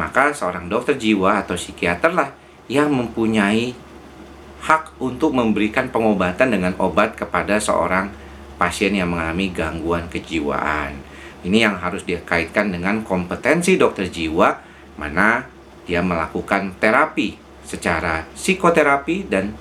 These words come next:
psikofarmaka. Memang tidak semua psikiater melakukan psikoterapi dalam prakteknya. Misalnya saya, karena waktu praktek saya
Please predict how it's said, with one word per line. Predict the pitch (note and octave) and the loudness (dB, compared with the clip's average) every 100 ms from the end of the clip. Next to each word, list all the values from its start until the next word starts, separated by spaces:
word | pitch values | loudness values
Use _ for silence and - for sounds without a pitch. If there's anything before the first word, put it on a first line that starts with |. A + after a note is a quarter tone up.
| - | -10
psikofarmaka. | - F#2 F2 F2+ E2 D#2 D2 D2 C2 - - - - | -8 -2 -2 0 -2 -4 -4 -6 -6 -12 -18 -18 -6
Memang | F#2 F2+ F#2 A#2 A2+ F#2+ | 0 4 6 4 2 -2
tidak | G2+ F#2 | -6 -6
semua | F2 F2+ F2 F2+ G#2+ C#3 D3 - | -6 -6 -2 2 4 4 0 -8
psikiater | - F#2 - F2 D#2+ - G#2+ B2 B2+ | -8 -8 -6 -2 -2 2 2 2 0
melakukan | E2 D2 G2 G2+ B2 A#2+ | -2 -2 -2 2 0 0
psikoterapi | A2+ G#2 G2 F2+ F2+ - B2+ G#2+ | -6 -6 -2 -2 -2 2 2 4
dalam | E2 D#2 D#2 | 0 -2 -2
prakteknya. | D#2+ - D#2 F2+ E2 D2 - - - | -4 -2 -4 -2 -2 -2 -8 -18 -10
Misalnya | F2 F2+ F2+ A2+ | -6 0 4 4
saya, | - B2 F#2 E2 - - - - - | 4 2 2 -2 -6 -18 -18 -18 -4
karena | F2+ F#2 F#2 | -2 0 2
waktu | F#2 - G2 | 0 0 -2
praktek | F#2 - F2 | -2 -2 -4
saya | - F#2 | 0 2